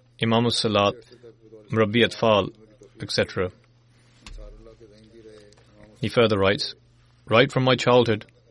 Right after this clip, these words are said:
I observed that he would put some money aside in a box. When he asked about this, he said that he puts his chanda money aside separately so that he can present his chanda on time. He would carry out the tabligh with great passion and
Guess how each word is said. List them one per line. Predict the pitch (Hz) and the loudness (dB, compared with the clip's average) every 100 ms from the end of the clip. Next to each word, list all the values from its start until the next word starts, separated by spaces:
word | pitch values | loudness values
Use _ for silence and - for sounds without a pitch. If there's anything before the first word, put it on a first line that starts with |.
| - | -4
I | 113 | 0
observed | 107 101 110 120 113 | 2 2 2 4 2
that | 120 - | -2 -2
he | 113 | -2
would | 110 104 | -2 -2
put | 135 - | -4 -4
some | 117 | -2
money | 110 120 | -2 0
aside | 110 - 104 101 101 - - | 0 0 2 2 -2 -10 -6
in | 107 | -2
a | |
box. | 104 104 - - - _ _ _ | 0 -2 -4 -16 -18 _ _ _
When | - | -4
he | 113 | 0
asked | 107 120 127 - - - _ | 4 4 2 -6 -20 -20 _
about | 104 104 95 | 0 0 0
this, | 101 - - - - - | -2 -4 -10 -16 -20 -16
he | - | -10
said | - 120 | 0 0
that | 117 | 2
he | 110 | -2
puts | - 131 | -4 -2
his | 127 - | -4 -4
chanda | 131 127 | -2 0
money | 123 110 113 | 2 2 0
aside | 104 104 104 | 0 0 -2
separately | - 123 110 95 92 - - - | -2 -2 -2 -6 -8 -10 -20 -20
so | - 117 | -8 0
that | 113 113 | 0 2
he | |
can | 117 | -2
present | 113 104 127 | -2 0 0
his | 127 110 | 0 -2
chanda | 113 104 | -2 0
on | 104 107 | -2 -2
time. | - 107 90 - - 117 113 101 104 104 113 113 _ _ _ _ _ _ _ _ _ _ _ _ _ _ - | -4 -6 -6 -14 -20 -20 -20 -20 -20 -20 -20 -20 _ _ _ _ _ _ _ _ _ _ _ _ _ _ -6
He | 113 | -4
would | 101 | -2
carry | 123 131 131 | 2 4 6
out | 123 | 4
the | 110 | 0
tabligh | 101 117 | 0 2
with | 110 104 | 2 0
great | 123 127 | -2 -2
passion | - 113 - 113 | -2 -2 -2 -2
and | 107 104 | -2 -4